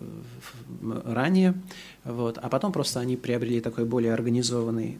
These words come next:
м, порядок. Конечно же, эти игры – это были игры языческие по своему происхождению, и игры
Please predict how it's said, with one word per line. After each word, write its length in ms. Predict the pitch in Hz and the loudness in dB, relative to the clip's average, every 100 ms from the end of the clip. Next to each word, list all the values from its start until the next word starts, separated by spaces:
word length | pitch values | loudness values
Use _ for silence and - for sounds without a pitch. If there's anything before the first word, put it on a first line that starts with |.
| - - | -12 -10
м, 260 | - 67 - | -8 -8 -2
порядок. 420 | 135 127 104 - - - - - - - - | 2 2 0 -6 -20 -20 -20 -20 -20 -20 -12
Конечно 380 | - 156 190 190 | 2 4 6 6
же, 240 | 165 160 151 - - - | 6 6 2 -6 -4 2
эти 220 | 151 139 | 4 6
игры – 640 | - 180 190 202 196 190 | 8 8 10 8 6 2
это 260 | 151 - 135 | 2 2 6
были 240 | 147 151 | 8 8
игры 640 | 143 151 151 156 156 160 160 | 8 6 6 8 6 4 0
языческие 800 | 143 143 139 139 139 - - 123 | 2 4 4 4 4 4 4 2
по 120 | 123 | 4
своему 340 | 127 - 127 127 | 2 4 2 2
происхождению, 840 | 127 127 - 135 131 175 170 165 | 2 2 2 2 4 4 8 6
и 120 | 147 131 | 6 2
игры 520 | - 196 170 143 | 4 4 6 6